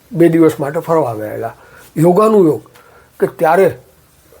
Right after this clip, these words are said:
એમનો જન્મદિવસ આવતો હતો અઠ્યાવીસમી ડિસેમ્બર, એટલે ત્યારે એ ગીરમાં હતા. હવે ધીરુભાઈ અંબાણી ત્યારે પણ જાયન્ટ હતા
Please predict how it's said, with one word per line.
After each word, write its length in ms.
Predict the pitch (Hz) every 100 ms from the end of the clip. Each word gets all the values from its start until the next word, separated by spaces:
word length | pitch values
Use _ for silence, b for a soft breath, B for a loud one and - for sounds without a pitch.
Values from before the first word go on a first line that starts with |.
| _ -
એમનો 220 | 165 170
જન્મદિવસ 560 | 170 175 180 185 170
આવતો 260 | 151 143 147
હતો 240 | 135 190 - _ _ _ _
અઠ્યાવીસમી 720 | 120 - 175 175 170 175 175 -
ડિસેમ્બર, 460 | 147 151 135 104 120 - _ B B B B B B _ _ _ -
એટલે 180 | 120 147
ત્યારે 340 | 151 156 175
એ 140 | 165 - - _ _ -
ગીરમાં 420 | 160 202 175 143 107
હતા. 240 | - - - - B B B B B B -
હવે 140 | 160
ધીરુભાઈ 540 | - 135 147 156 190
અંબાણી 400 | 214 175 196 247 320 -
ત્યારે 260 | - 135 180
પણ 240 | - 302
જાયન્ટ 360 | 180 151 160 123
હતા 240 | 113 110